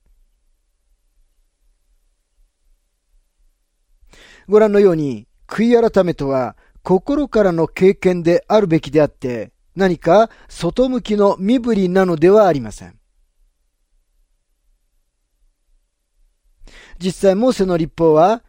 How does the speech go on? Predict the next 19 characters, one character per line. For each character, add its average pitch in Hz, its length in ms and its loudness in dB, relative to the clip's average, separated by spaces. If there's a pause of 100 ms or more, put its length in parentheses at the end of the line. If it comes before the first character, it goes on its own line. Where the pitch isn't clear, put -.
(140)
祭 233 300 0
司 - 180 -10
が 135 280 -2 (200)
着 - 180 -10
物 269 280 -6
を 208 60 0
引 160 80 -4
き - 120 -20
裂 208 200 -2
く - 80 -20
こ 185 160 -6
と 233 160 -4
を 202 80 -2
禁 165 240 -6
じ - 120 -16
て 127 80 -12
い 92 80 -14
ま - 120 -20
す。 - 180 -20